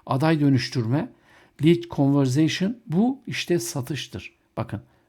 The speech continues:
nasıl satı-, nerede satacağım ben? Yani nerede satacağımla alakalı çalışmaları yapıyoruz. Peki, e, a-, arkadaşlar bu, e, eğitimin ikinci bölümünde işte bu müşteri, nasıl müşteri edineceğim, bunların hepsi,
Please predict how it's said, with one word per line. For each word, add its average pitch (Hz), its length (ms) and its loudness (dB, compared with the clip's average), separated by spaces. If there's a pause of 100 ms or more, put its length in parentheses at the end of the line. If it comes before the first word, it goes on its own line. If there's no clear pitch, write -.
(100)
nasıl 156 280 -2
satı-, 120 420 -6
nerede 170 380 6
satacağım 117 540 -2
ben? 107 140 -6 (460)
Yani 120 200 0
nerede 143 300 0
satacağımla 127 800 -6 (260)
alakalı 127 640 -4 (240)
çalışmaları 131 720 -2
yapıyoruz. 127 500 -2 (1200)
Peki, 254 580 4 (240)
e, 196 340 8
a-, - 180 2
arkadaşlar 214 840 4
bu, 202 920 4
e, - 40 2
eğitimin 190 580 6
ikinci 170 580 2
bölümünde 160 880 6
işte 151 460 0
bu 190 300 2
müşteri, 151 600 0
nasıl 175 280 2
müşteri 147 420 0
edineceğim, 143 640 2
bunların 147 380 2
hepsi, 151 760 -2